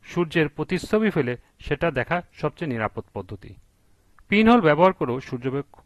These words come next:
সূর্যগ্রহণ পর্যবেক্ষণ করা সহজ। একটি শক্ত কাগজে একটি ছোট ছিদ্র করে তার মধ্যে গ্রহণের সময় সূর্যের আলো অপর একটি পর্দায় ফেললে সেখানে সূর্যগ্রহণ দেখা যায়। তাহলে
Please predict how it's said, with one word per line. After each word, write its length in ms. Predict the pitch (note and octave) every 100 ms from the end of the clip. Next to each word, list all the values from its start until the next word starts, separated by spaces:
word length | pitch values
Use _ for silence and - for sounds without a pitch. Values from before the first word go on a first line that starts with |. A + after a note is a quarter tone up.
| _ _ -
সূর্যগ্রহণ 640 | - C#3 C#3+ C3+ C3+ A2+ - _ _ _
পর্যবেক্ষণ 540 | - B2+ C3+ C#3 - F3
করা 320 | A#2+ G#2+ B2 -
সহজ। 360 | - C3 A2+ F#2+ - F#2 - - _ _ _ _ _
একটি 200 | D3 -
শক্ত 340 | G3+ D#3 - G#3
কাগজে 460 | - C#3+ E3+ D#3
একটি 400 | C3 _ - G3 -
ছোট 220 | - E3+
ছিদ্র 420 | G#3 - D3+ D3 G3
করে 240 | F#3 B2+
তার 240 | - D3+
মধ্যে 520 | F3 C3+ D3 C3+ D3+ G2+ _ _ _ -
গ্রহণের 280 | B2+ G#3
সময় 320 | A3+ D3+ G2+ G2+ _ _
সূর্যের 440 | - D#3+ C#3+ E3 - -
আলো 280 | C3 C#3
অপর 340 | - C#3 - D#3+
একটি 200 | D#3 E3+
পর্দায় 440 | - C3 B2+ D3+
ফেললে 420 | C#3+ C3+ D#3+ A#2+ G2+ _ -
সেখানে 280 | - C3 E3
সূর্যগ্রহণ 600 | - A#2+ G#2 A#2 A2+ D3 F#3 _ _ _ _ _
দেখা 320 | F#2 G2+ - F#2+
যায়। 240 | G2 E2+ - - - - - - - _ _ _ _ _ _ _ _ _ _ -
তাহলে 180 | A#2